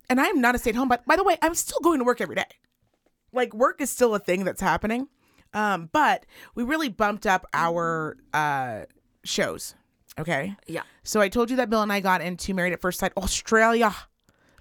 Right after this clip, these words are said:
Speaker 1: Okay, when I tell you it has gotten to the point where I've gotten upset and I've had to leave the room. Okay? Because I don't like women who try to steal other women's men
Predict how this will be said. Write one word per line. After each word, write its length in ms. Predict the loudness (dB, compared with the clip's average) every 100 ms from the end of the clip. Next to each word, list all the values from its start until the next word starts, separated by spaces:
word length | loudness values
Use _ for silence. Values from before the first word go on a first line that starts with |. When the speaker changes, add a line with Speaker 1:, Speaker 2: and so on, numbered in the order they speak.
| -2
Speaker 1:
Okay, 180 | -2
when 160 | 0 0
I 80 | 0
tell 160 | 0
you 140 | 0 0
it 40 |
has 100 | -2
gotten 400 | 0 0 0 -12 _ _ _ _ -20 _
to 80 | -4
the 80 | -2
point 180 | -2 0
where 120 | 2
I've 120 | 2
gotten 240 | 2 0
upset 340 | 0 -4 -2 0
and 80 | -2
I've 60 |
had 120 | -4
to 60 | -4
leave 160 | -4 -6
the 60 |
room. 280 | -10 -12 -16 _ _ _ _ _
Okay? 300 | -8 -6 -6 -10 -20 -6
Because 200 | -2 -2
I 40 |
don't 280 | 2 0 2
like 180 | -2 -2
women 300 | -2 -2 -2
who 80 | -2
try 160 | -4
to 60 | -4
steal 160 | -4 -2
other 200 | 0 -2
women's 320 | -4 -6 -6
men 380 | -4 -4 -6